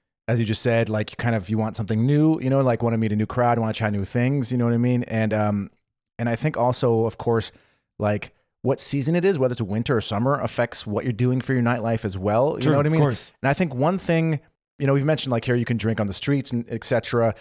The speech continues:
Speaker 1: but one thing I didn't really get, I, I had done, but not really, didn't really get fully into until maybe the past, like, five years, like, maybe around, more around the time when I met you was really at night, just after work.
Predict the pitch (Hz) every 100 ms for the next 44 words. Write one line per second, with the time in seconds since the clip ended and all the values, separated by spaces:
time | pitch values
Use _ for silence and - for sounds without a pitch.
0 | _ _ 131 170 190 185 139 160 147 139
1 | 131 - - _ _ - - 117 135 127
2 | 135 107 120 151 131 113 123 120 113 98
3 | 123 113 113 113 - - - 127 143 156
4 | 139 160 - 170 175 170 - 117 135 139
5 | 120 107 117 113 104 - 113 113 131 92
6 | 87 95 101 - 110 107 113 107 107 110
7 | 110 110 104 104 107 104 101 101 - 104
8 | 104 110 131 120 107 101 90 - _ _
9 | _ _ 110 123 117 110 104 113 113 101
10 | - 110 113 113 104 110 107 -